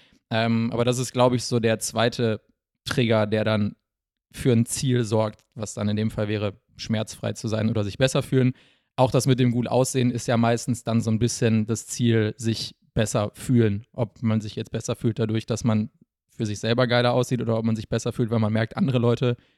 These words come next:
finden einen besser, sei dahingestellt, ist ja dann auch erstmal irrelevant.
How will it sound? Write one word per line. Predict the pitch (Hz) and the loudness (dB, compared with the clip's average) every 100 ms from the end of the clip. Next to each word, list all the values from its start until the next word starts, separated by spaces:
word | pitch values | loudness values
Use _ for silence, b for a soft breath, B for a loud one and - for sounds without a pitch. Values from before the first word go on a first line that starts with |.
| _ _ _ | _ _ _
finden | - 135 123 | -2 0 2
einen | 117 | 2
besser, | 120 - 120 127 | 2 2 0 0
sei | 113 113 | -2 0
dahingestellt, | 113 123 123 - 117 - | 2 2 2 0 -2 -2
ist | 113 | -2
ja | 110 | 0
dann | 107 | 0
auch | 110 - | -2 -4
erstmal | 110 - 107 101 _ - | -6 0 0 -2 _ -8
irrelevant. | - 175 135 - - | -4 -4 -6 -10 -16